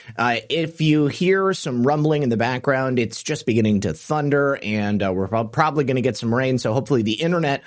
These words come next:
will remain online and we won't have any difficulties there. But while you're here, since we're just hanging out, you and me, why don't you do me a favor? Hit that like button. It's just right below the video, just to the bottom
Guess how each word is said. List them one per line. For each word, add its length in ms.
will 180
remain 520
online 1000
and 260
we 80
won't 200
have 120
any 140
difficulties 560
there. 240
But 240
while 220
you're 160
here, 320
since 480
we're 220
just 340
hanging 280
out, 220
you 180
and 120
me, 180
why 220
don't 120
you 160
do 140
me 100
a 60
favor? 360
Hit 260
that 180
like 240
button. 420
It's 180
just 380
right 240
below 200
the 120
video, 260
just 260
to 100
the 60
bottom 480